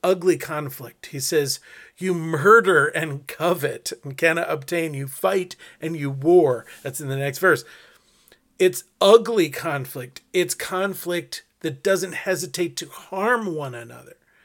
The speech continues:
And James says that that kind of conflict doesn't come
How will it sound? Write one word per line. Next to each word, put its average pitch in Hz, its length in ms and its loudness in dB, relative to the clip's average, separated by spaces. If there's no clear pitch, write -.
And 170 100 -4
James 190 280 2
says 190 140 -4
that 143 240 -2
that 247 360 -4
kind 233 380 -6
of 151 120 -4
conflict 180 680 -6
doesn't 277 520 4
come 240 400 -6